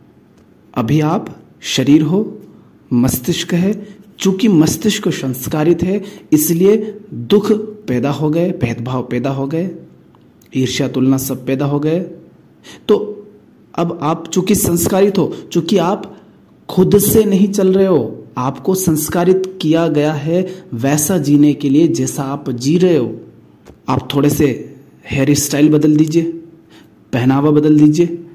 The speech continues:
लोग आपको टोकने लग जाएंगे, आपको पता चल जाएगा कि आप किस तरह से गुलाम हैं, आप कैद हो चुके हो। और आप इसको स्वीकार करे बैठे हो सिर्फ इसलिए क्योंकि जो कुछ भी आपके मस्तिष्क में भरा है,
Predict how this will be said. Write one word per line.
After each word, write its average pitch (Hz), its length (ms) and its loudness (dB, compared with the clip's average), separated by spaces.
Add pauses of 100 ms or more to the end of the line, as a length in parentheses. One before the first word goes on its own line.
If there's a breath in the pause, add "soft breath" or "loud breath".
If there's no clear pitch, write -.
(180)
लोग 127 200 2
आपको 135 220 -2
टोकने 131 340 0
लग 139 120 2
जाएंगे, 147 340 0
आपको 147 280 -6
पता - 280 -2
चल 170 180 2
जाएगा 170 300 2
कि 170 120 -4
आप - 260 -10 (340)
किस 180 220 -2
तरह 143 180 0
से 147 160 -2
गुलाम 117 360 -4
हैं, 123 260 -12 (720)
आप 139 340 -8
कैद 131 220 2
हो 123 120 -2
चुके - 300 -8
हो। 110 180 -10 (1040)
और 147 100 2
आप 147 280 -2
इसको 160 220 0
स्वीकार 147 540 0
करे 147 260 0
बैठे 127 260 -2
हो 151 440 -2
सिर्फ - 400 -4
इसलिए 147 460 2
क्योंकि - 500 -4
जो 117 200 -4
कुछ 135 220 0
भी 165 100 2
आपके 165 300 -2
मस्तिष्क 147 540 0
में 160 340 -2 (340)
भरा 113 340 -2
है, 135 320 -4